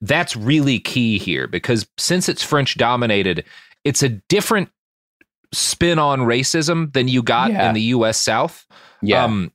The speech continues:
Speaker 1: so you, you actually have not, I mean, you have some free blacks, but you have a lot of free mixed race people. Um, and they form kind of a buffer,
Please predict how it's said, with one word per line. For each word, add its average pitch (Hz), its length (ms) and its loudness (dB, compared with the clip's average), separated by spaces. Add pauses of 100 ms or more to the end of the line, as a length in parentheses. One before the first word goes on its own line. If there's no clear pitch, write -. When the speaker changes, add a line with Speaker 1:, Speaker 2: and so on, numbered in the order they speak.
Speaker 1:
so - 180 -2
you, 165 380 2
you 175 220 2
actually 160 400 0
have 104 580 -2
not, 123 280 -2
I 127 60 2
mean, 113 140 2
you 113 80 4
have 117 120 0
some 117 200 0
free 117 180 0
blacks, 98 280 0
but 95 100 -10
you 127 80 0
have 139 100 2
a 131 40 4
lot 117 200 2
of 92 80 -2
free 123 680 0
mixed 113 400 0
race 87 280 0
people. 71 420 -4 (340)
Um, 110 260 2
and 127 160 0
they 139 160 2
form 131 500 0
kind 127 260 0
of 110 100 0
a 110 100 2
buffer, 117 720 0